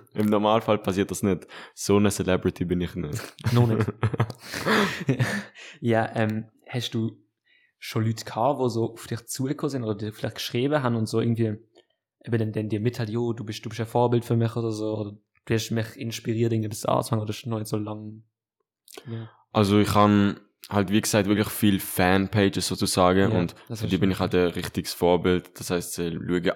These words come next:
Speaker 1: alles, was ich mache.
Speaker 2: Mhm.
Speaker 1: Sie tun, was ich jetzt halt oft erlebt habe, dass sie halt mega viele Sachen kaufen, die ich auch kaufe.
Speaker 2: Okay,
Speaker 1: Das
Speaker 2: ja.
Speaker 1: heisst, dass ich, ähm, so Inspiration an mich nehme. Aber an sich, ich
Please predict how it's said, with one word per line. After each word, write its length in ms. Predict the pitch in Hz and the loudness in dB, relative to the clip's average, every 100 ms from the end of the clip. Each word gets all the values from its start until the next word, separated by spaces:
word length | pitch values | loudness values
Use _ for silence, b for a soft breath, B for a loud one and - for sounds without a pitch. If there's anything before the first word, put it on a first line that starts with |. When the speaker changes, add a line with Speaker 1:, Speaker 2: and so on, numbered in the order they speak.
| - | 0
Speaker 1:
alles, 340 | 95 101 92 | 2 2 2
was 140 | 95 90 | -2 -4
ich 120 | 90 | 0
mache. 360 | 95 92 - - B B B - | 2 2 0 -14 B B B -8
Speaker 2:
Mhm. 140 | 110 | -6
Speaker 1:
Sie 520 | 120 90 87 85 82 - _ _ _ | -2 2 2 2 0 -6 _ _ _
tun, 240 | - 90 85 | 0 0 0
was 160 | 87 | -4
ich 120 | 98 98 | -2 -4
jetzt 180 | 92 | -2
halt 140 | 95 85 | -2 -2
oft 180 | 92 - | -6 0
erlebt 340 | 92 92 - | 4 4 2
habe, 60 | 95 | 0
dass 180 | 90 - | 0 0
sie 160 | 87 | 0
halt 280 | 85 80 - - _ - | 0 -2 -6 -20 _ -2
mega 280 | 92 95 | 2 2
viele 280 | 90 92 87 | 0 0 0
Sachen 320 | 82 92 107 - | 2 0 0 0
kaufen, 300 | 95 - 85 | 0 0 -2
die 160 | - | 0
ich 200 | 95 - | -2 -2
auch 240 | - 110 110 | 0 0 0
kaufe. 420 | 85 78 101 - - | 0 2 0 -4 -6
Speaker 2:
Okay, 200 | 117 113 113 | -2 0 0
Speaker 1:
Das 100 | 117 | 2
Speaker 2:
ja. 60 | |
Speaker 1:
heisst, 260 | 92 - - _ - | 0 -2 -14 _ -12
dass 220 | 82 82 | -8 -6
ich, 100 | 87 - - _ | -8 -12 -20 _
ähm, 240 | 87 85 80 | -2 -2 -2
so 200 | 101 104 | 0 0
Inspiration 520 | 104 - 101 - 95 | 0 -2 -2 0 0
an 80 | 92 | 0
mich 160 | 92 | -2
nehme. 440 | 92 87 87 87 85 B B B B B _ | 0 0 2 -2 -4 B B B B B _
Aber 260 | 95 92 | 0 2
an 100 | 92 | 2
sich, 200 | 101 110 | 2 0
ich 140 | 92 | -2